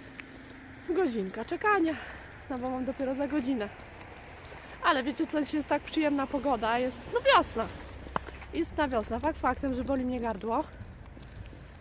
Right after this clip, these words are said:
Znaczy, bolało przez cały dzień, ale biorę Faringosept. To jest bardzo dobry lek na, na gardło. No i tak czuję, że już jest lepiej, ale się zmachałam. No ale fakt faktem, że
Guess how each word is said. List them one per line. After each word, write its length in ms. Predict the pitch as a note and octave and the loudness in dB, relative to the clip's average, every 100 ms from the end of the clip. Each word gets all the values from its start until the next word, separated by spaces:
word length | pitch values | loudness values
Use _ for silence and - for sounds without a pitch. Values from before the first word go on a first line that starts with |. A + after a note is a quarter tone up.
| - | -12
Znaczy, 180 | - C4+ | -10 -4
bolało 440 | A#3+ A#3+ C4 C#4+ | 2 6 6 6
przez 200 | G3 A3+ | 4 -2
cały 240 | - A3+ A#3 | -2 0 2
dzień, 200 | B3 G#3 | 2 0
ale 200 | G#3 A3 | -2 -2
biorę 240 | B3 B3 | -2 -2
Faringosept. 680 | B3+ B3 C4 C4+ - F#3 - - - - - - - - - - - | 0 0 0 0 -2 -8 -10 -16 -16 -16 -18 -18 -18 -16 -16 -16 -12
To 60 | G3+ | -2
jest 60 | G#3+ | 4
bardzo 260 | B3+ G#3+ | 4 4
dobry 300 | A3+ G#3 F#3+ - - | 2 2 -4 -6 -6
lek 260 | A3 G#3 - | -2 -2 -2
na, 320 | A3 F#3+ G#3+ - A#3+ | -2 0 -2 -6 -6
na 180 | A3 | -2
gardło. 420 | G3+ F#3 G3+ C4+ F#4+ - - - - - - C4+ | 0 0 2 2 2 -2 -16 -16 -14 -16 -6 2
No 120 | E4 | 4
i 80 | F4+ | 4
tak 180 | F#4+ | 2
czuję, 260 | - F#4+ F#4 | 2 4 4
że 60 | F4+ | 4
już 100 | F4 | 2
jest 160 | F4+ | 4
lepiej, 340 | F4+ D4+ A#3 - | 4 4 0 2
ale 340 | C#4 B3+ B3 D#4+ - - - - - - - - - - - - - - - - - - - - | 2 4 4 4 0 -16 -20 -20 -20 -16 -16 -16 -18 -18 -20 -20 -20 -16 -12 -10 -10 -12 -6 -4
się 60 | |
zmachałam. 500 | A3+ A#3 G#3+ G3 D4+ - - - - - - - | -2 -4 -4 0 0 -2 -10 -18 -18 -18 -18 -4
No 140 | C4+ C#4 | 0 2
ale 200 | D4 D4+ | 2 2
fakt 220 | D4+ - | -2 0
faktem, 400 | C4+ A#3 D4+ C#4 | 0 0 -2 0
że 180 | D4 | 0